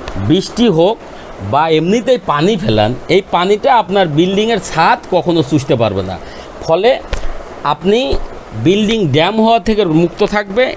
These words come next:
এবং আপনার এই বিল্ডিংয়ের ছাদের উপরে সূর্যের আলোটা যখন পড়বে, সূর্যের আলোটা পড়ে এটাকে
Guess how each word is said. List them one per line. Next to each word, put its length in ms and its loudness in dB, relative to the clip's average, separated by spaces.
এবং 420 0
আপনার 460 2
এই 180 2
বিল্ডিংয়ের 640 2
ছাদের 380 2
উপরে 420 2
সূর্যের 460 2
আলোটা 420 2
যখন 400 0
পড়বে, 340 2
সূর্যের 460 0
আলোটা 440 2
পড়ে 400 4
এটাকে 520 2